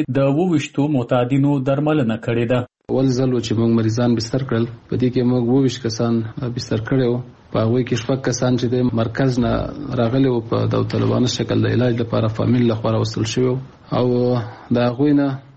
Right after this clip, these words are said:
Speaker 2: یوویشت کسان چې دی بیا نورګرام ولسوالۍ نه، شام درې نه د قومندان امنیې له خوا د هغوی جمعوري شوې وه، هماغه ځای نه انتقال کړل شفاخانې ته.
Speaker 1: د هغه په وینا چې په روغتون کې د بستر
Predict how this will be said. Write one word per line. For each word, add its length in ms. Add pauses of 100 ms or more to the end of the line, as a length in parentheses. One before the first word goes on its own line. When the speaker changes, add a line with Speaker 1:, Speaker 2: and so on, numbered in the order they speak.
(160)
Speaker 2:
یوویشت 300
کسان 300
چې 140
دی 120
بیا 240 (420)
نورګرام 380
ولسوالۍ 540
نه، 60
شام 280
درې 260
نه 120
د 200
قومندان 340
امنیې 260
له 100
خوا 200 (340)
د 80
هغوی 260 (500)
جمعوري 400
شوې 240
وه، 160
هماغه 300
ځای 80
نه 80
انتقال 360
کړل 220
شفاخانې 500
ته. 80 (500)
Speaker 1:
د 80 (200)
هغه 260
په 140
وینا 300
چې 260
په 160
روغتون 380
کې 220 (160)
د 160
بستر 380